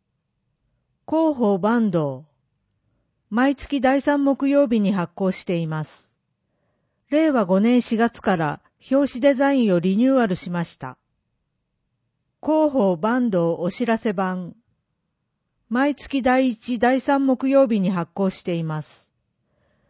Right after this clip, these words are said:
令和六年四月にレイアウトをリニューアルしました。アンケート回答方法。ウェブでの回答。次の二次元コードを読み取るか、ユーアールエルを入力し、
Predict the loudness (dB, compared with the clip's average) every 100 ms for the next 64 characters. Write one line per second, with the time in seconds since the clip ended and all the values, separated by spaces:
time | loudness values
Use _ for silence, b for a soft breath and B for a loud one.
0 | _ _ -2 2 4 4 2 0 0 2
1 | 0 -2 -2 -2 -2 -4 -6 -12 _ _
2 | -2 2 4 4 2 2 0 2 0 0
3 | 2 2 2 -2 -6 -8 -8 -12 -18 -18
4 | _ _ _ _ _ _ _ _ _ _
5 | _ _ _ _ -4 -2 0 2 2 2
6 | 0 0 0 4 4 4 2 0 -2 -6
7 | -6 -10 -20 _ _ _ _ _ _ _
8 | _ _ _ _ 0 2 2 2 2 2
9 | 0 -2 -4 -4 -4 -4 -6 -12 _ _
10 | _ _ _ _ _ _ _ _ -8 -4
11 | 0 2 4 4 2 2 2 2 0 2
12 | 2 2 0 -2 -2 -2 -4 -6 -10 -12
13 | _ _ _ _ -4 0 2 2 2 2
14 | 2 2 2 2 0 0 0 -2 -4 -12
15 | -8 -8